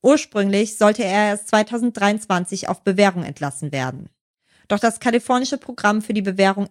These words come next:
älterer Menschen verlegte den Termin für seine Anhörung um sieben Jahre auf zweitausendfünfzehn vor.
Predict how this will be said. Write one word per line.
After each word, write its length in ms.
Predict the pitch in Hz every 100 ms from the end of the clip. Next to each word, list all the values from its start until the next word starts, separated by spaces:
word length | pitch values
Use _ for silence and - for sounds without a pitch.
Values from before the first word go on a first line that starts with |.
| -
älterer 380 | 220 247 190 165
Menschen 500 | 156 151 - 202 220
verlegte 360 | - 214 208 226
den 160 | 214
Termin 340 | 208 214 196 190
für 140 | 190
seine 320 | 196 190 190
Anhörung 480 | - 180 175 175 185
um 140 | - 180
sieben 260 | 196 226
Jahre 380 | 170 151 151 -
auf 100 | -
zweitausendfünfzehn 1000 | - 180 180 190 190 - 214 202 - 170
vor. 360 | - - -